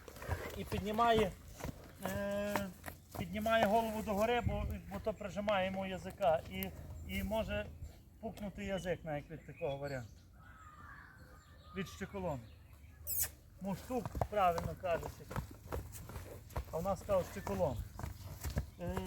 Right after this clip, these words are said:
так що добре не мусимо заганяти назад. Пускай електропастух не гуляє.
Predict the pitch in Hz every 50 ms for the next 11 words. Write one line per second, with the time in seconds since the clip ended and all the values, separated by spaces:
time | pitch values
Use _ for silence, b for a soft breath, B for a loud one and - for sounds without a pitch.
0 | 180 - - - 226 - - - 226 208 - - - - - - - - - -
1 | - - - - - - - - - - - - 180 190 - 214 214 202 190 196
2 | 196 202 196 170 - - 196 185 175 190 175 - 202 202 202 196 180 - 196 170
3 | - - - - - - - - - - - - - - - - - - - -
4 | - - - 196 180 185 180 165 175 202 190 180 - - - - - - - -
5 | - - - - - - - - - - - - - - - - - - - 233
6 | 208 202 202 202 208 214 208 190 - 190 - - 226 196 - - 247 247 - -
7 | 214 196 185 170 185 202 196 180 160 147 139 131